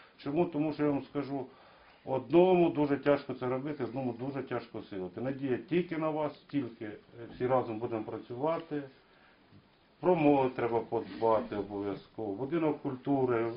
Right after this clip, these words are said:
ну, питань дуже багато. Потрібно збиратися і працювати, а не й уходити одні до інших в опозицію. Я рахую, що це наше село, це наші всі діти,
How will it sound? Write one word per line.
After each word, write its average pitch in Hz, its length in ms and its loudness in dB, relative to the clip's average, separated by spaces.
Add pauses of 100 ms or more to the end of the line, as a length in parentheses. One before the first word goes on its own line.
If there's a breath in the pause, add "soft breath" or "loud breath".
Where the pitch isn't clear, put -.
ну, 160 420 -4 (140)
питань 160 360 6
дуже 156 280 6
багато. 117 460 4 (480 loud breath)
Потрібно 160 420 4
збиратися 151 560 2
і 127 60 -4
працювати, 135 640 -4 (440 loud breath)
а 131 140 -4
не 147 120 6
й 143 180 4
уходити 135 640 -4
одні 135 500 2
до 123 280 -4
інших 151 400 -2
в 123 40 2
опозицію. 101 720 -4
Я 147 120 0
рахую, 143 280 -2
що 117 120 -10
це 147 200 0
наше 143 340 0
село, 127 400 -6
це 131 80 -2
наші 135 320 2
всі 139 200 -8
діти, 131 520 -6